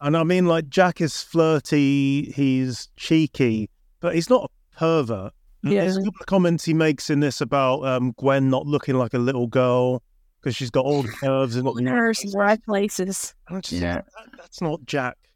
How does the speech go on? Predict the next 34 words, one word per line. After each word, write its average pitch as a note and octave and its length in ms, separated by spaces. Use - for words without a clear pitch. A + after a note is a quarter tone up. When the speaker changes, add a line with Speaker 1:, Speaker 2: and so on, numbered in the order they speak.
Speaker 2:
Excellent D4 880
Speaker 3:
Yeah. - 120
Speaker 2:
bottom. F3+ 960
Speaker 3:
There C#3+ 160
was, D3 240
yeah, C3+ 200
there's C3 200
a C3+ 60
few D#3 280
things C#3 380
that - 140
are G2+ 80
like, A2 380
I, A#2 180
I G2+ 180
get, C3 260
but A#2+ 140
he A2+ 100
sort C#3 220
of G#2 260
evolved A2 640
from F#2+ 260
that G#2 220
point G#2 320
more G#2 300
so. E2+ 360
Like, F#2 160
there's B2 160
an B2+ 80
occasional D#3 560
cheeky G#2+ 340
comment, F#2 340
like F2+ 200
the, A2+ 200